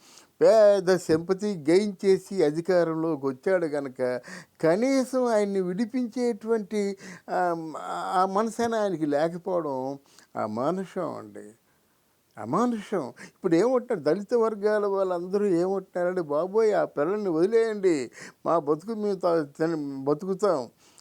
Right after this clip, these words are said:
ఏదో కలో గంజే తాగి బతుకుతాం, కానీ ఆ త-, అంటే, ముసలి వయసులో ఉన్నటువంటి ఆ తల్లిదండ్రులకి ఆ బిడ్డలను విడిచిపెట్టండి" అని అంటున్నారు దళిత నాయకులందరూ.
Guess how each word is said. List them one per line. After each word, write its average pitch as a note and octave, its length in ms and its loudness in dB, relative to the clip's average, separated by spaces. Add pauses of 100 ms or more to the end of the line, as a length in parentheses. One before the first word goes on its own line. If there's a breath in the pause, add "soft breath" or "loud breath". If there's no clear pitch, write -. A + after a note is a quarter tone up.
(160 soft breath)
ఏదో G3 260 6
కలో G3 320 4
గంజే G3 340 2
తాగి F#3 240 2
బతుకుతాం, D#3+ 580 -2
కానీ E3 260 -2
ఆ F3 100 2
త-, D3 220 0 (320 loud breath)
అంటే, D#3 200 0
ముసలి D3+ 360 0
వయసులో F#3 440 2
ఉన్నటువంటి E3+ 520 -2
ఆ D#3 60 2
తల్లిదండ్రులకి A3 800 0
ఆ F#3+ 80 2
బిడ్డలను E3+ 420 -4
విడిచిపెట్టండి" D#3 720 -4
అని E3 140 -8
అంటున్నారు B2 580 -6
దళిత A#2+ 360 -2
నాయకులందరూ. A2 1080 -8